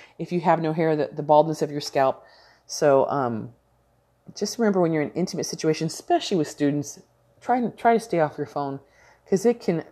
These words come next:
it, for a new s-, public speaker, it's, it's a lot. It is really a lot to handle. Um, but I made my point,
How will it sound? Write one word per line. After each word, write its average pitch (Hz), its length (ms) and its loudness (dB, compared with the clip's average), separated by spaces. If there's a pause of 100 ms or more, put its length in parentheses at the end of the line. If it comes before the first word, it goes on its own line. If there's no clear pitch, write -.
it, - 180 -6
for 180 140 4
a 165 60 2
new 196 140 2
s-, 226 140 -6
public 175 340 2
speaker, 160 300 -2
it's, - 340 -6
it's - 180 -8
a 202 60 2
lot. 117 480 2
It 175 120 -4
is 131 180 -4
really 143 180 -2
a 120 60 0
lot 104 220 0
to 117 80 -8
handle. 104 420 -8 (560)
Um, 131 400 -10 (1040)
but - 280 -4 (120)
I 147 80 -4
made 131 160 -4
my 113 80 -6
point, 110 420 -10